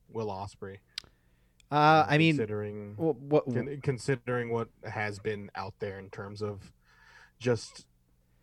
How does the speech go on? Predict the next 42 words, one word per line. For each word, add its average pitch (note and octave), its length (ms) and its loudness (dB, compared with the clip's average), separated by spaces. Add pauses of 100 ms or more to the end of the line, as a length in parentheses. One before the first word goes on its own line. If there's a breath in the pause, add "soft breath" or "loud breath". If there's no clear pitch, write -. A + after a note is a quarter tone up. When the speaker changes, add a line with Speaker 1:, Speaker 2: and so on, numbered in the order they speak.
(120)
Speaker 1:
the D3+ 100 6
amount D#3 220 4
of C#3+ 60 2
controversy C3+ 680 2
that A#2 220 0
man A2+ 240 -4
has, A2 300 -4
uh, G#2 260 0 (400 loud breath)
that A2+ 120 0
has G#2 460 -4
bestowed G#2+ 380 0
upon G#2 280 -6
himself. G#2 440 -6 (520)
Speaker 2:
Yeah. G#2 360 4 (100)
Uh, D#3+ 340 8
well, A#3+ 260 4
I F#3 80 4
mean, F3 280 2
if C3+ 140 -4
they're C#3 260 6
announcing B2+ 420 4
him A#2 60 2
for - 120 -6
the G2+ 80 4
G G2 240 -4
one, G2+ 260 2
it D#2+ 100 -4
sounds A2+ 360 0
like F2+ 180 0
New F#2+ 100 0
Japan F2+ 480 -2
has, D#2+ 680 -6
is F2+ 220 -6
totally F2 340 -2
fine F2 320 -2
with F2 120 -6
putting F2+ 220 -4
him F2+ 160 -4
back E2+ 260 -2
on E2+ 160 -4
the D#2+ 80 -8
card. G2+ 560 2